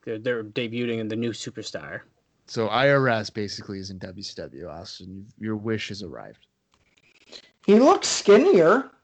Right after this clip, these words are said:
Speaker 2: He looked in better shape than what he was dealing with on Raw. You're right.
Speaker 1: And his mullet was looking pretty nice, I gotta say. It's not all bad.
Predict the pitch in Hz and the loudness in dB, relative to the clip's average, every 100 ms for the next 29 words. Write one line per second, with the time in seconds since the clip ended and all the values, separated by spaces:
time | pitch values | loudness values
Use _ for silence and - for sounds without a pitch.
0 | _ _ _ _ _ _ _ _ _ _ | _ _ _ _ _ _ _ _ _ _
1 | _ - 127 160 240 247 202 175 143 160 | _ -6 0 2 2 4 6 6 4 0
2 | 151 139 127 120 123 113 110 104 - 120 | -2 -2 -4 -2 -2 -2 -4 -8 -8 -6
3 | 110 104 98 104 98 98 87 82 - - | -6 -6 -8 -10 -8 -10 -12 -14 -18 -16
4 | 101 107 160 180 165 170 208 151 127 131 | -4 2 4 4 4 4 4 2 -2 -4
5 | 131 117 131 120 117 101 - 117 131 - | -4 -4 -4 -4 -6 -8 -8 -6 -6 -8
6 | 98 95 _ _ - - _ _ _ - | -10 -12 _ _ -20 -20 _ _ _ 0
7 | 190 180 135 98 95 | 4 4 2 0 -12